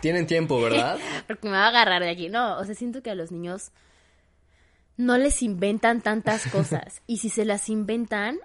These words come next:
Speaker 2: no los satanizan.
Speaker 1: Nos vale.
Speaker 2: No, deja tú que les
Speaker 1: Bueno, a mí me
Speaker 2: valga,
Speaker 1: vale.
Speaker 2: güey. O sea, no los satanizan tanto. O sea, es como, si dicen que este güey es un perro, el otro güey es como, "Ah, soy un perro", ¿sabes?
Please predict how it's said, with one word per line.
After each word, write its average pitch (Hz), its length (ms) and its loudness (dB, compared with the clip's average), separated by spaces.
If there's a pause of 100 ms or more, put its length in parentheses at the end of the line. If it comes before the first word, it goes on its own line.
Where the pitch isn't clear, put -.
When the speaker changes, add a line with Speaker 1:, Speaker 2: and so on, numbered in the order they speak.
Speaker 2:
no 214 240 -2
los 233 340 -4
satanizan. 185 680 -4
Speaker 1:
Nos - 100 2
vale. 123 260 2
Speaker 2:
No, - 60 -10
deja 302 260 -2
tú 415 120 -4
que 440 80 2
les 302 100 2
Speaker 1:
Bueno, 135 160 2
a 131 40 2
mí 135 60 0
me 143 40 2
Speaker 2:
valga, 131 120 2
Speaker 1:
vale. 120 140 -2
Speaker 2:
güey. - 40 -8
O 185 40 -10
sea, - 160 -10
no 220 240 -6
los 302 200 -4
satanizan 196 680 -8
tanto. 175 420 -12
O 180 80 -14
sea, 185 100 -6
es 175 80 -10
como, 190 440 -8 (200)
si - 160 -6
dicen 294 220 -4
que - 80 -14
este - 160 -10
güey 220 220 -2
es - 80 -8
un 208 160 -6
perro, 185 480 -2
el 202 120 -4
otro 185 180 -4
güey 190 120 -4
es 190 60 -10
como, 196 280 -12
"Ah, 440 280 -10
soy 381 100 -6
un 254 120 -6
perro", 175 260 -6 (180)
¿sabes? 254 360 -6